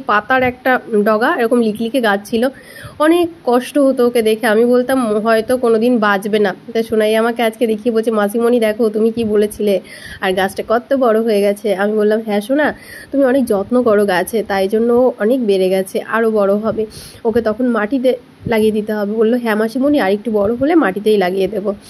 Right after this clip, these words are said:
এই দেখো আমার সোনাই আর আমার দিদি খুব পর্যবেক্ষণ করে, পরিচর্যা করে গাছগুলোকে, আমার বেশ ভালো লাগে দেখে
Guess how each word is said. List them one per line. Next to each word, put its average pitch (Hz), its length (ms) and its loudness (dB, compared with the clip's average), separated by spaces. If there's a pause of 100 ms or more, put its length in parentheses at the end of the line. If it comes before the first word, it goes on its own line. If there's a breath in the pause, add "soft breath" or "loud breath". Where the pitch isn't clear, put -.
(880 loud breath)
এই 185 280 2
দেখো 202 320 0
আমার 233 220 2
সোনাই 233 460 0
আর 233 80 0
আমার 214 260 0
দিদি 208 220 -2 (120)
খুব 330 120 2 (560)
পর্যবেক্ষণ 233 640 2
করে, 233 200 2
পরিচর্যা 208 560 0
করে 214 200 0
গাছগুলোকে, 208 640 -2 (440 loud breath)
আমার 208 240 0
বেশ 220 160 2 (160)
ভালো 196 180 0
লাগে 208 280 2
দেখে 202 360 -2